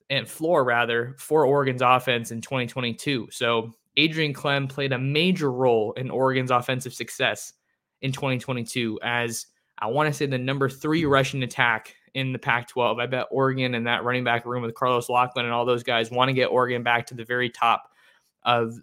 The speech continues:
the rushing offenses in the Pac-twelve. And I think even though the coach is a question mark right now,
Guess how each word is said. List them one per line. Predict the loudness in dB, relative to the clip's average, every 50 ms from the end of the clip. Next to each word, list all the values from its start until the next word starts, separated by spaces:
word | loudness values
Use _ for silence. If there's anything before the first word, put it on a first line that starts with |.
| _ _ _
the | -2 -2 2
rushing | 2 2 2 2 -2 -6 -4
offenses | -2 -2 -2 -2 -2 -4 -4 -6 -10 -10
in | -8 -10
the | -6
Pac-twelve. | -2 -2 -2 -2 -4 -8 -4 -2 -2 -2 0 -2
And | -2 -4
I | -4 -4
think | -6 -8 -6 -6 -6 -10 -8 -6
even | -4 -2 0 0 -2 0
though | 0 2 4 4 4 4 2 0 -6 _ _ _ _ _ _ _ _ _ _ _ _ _ _ _
the | -8 -8
coach | -6 0 2 2 2 2 0 -6 -8
is | -8 -6 -4
a | -4 -2
question | 2 2 2 2 2 -2 -6 -4
mark | -2 -2 -2 0
right | 0 -2 0 0
now, | 0 0 0 0 -2